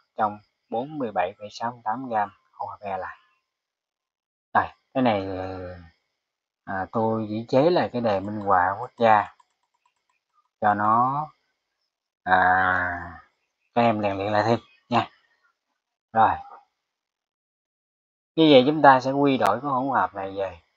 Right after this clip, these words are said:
để đơn giản quy đổi E về. Do amin no chưa biết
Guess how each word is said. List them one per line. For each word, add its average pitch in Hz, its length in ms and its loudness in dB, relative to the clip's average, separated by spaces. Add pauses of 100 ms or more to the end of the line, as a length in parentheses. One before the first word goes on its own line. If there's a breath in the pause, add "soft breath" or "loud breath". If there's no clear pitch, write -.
(120)
để 117 120 -10
đơn 110 240 -2
giản 101 320 -2
quy 110 140 -12
đổi 90 240 -4 (1600)
E 120 200 2
về. 107 260 0 (1900)
Do 156 180 10
amin 156 440 4
no 147 300 6
chưa 139 100 -6
biết 143 140 -6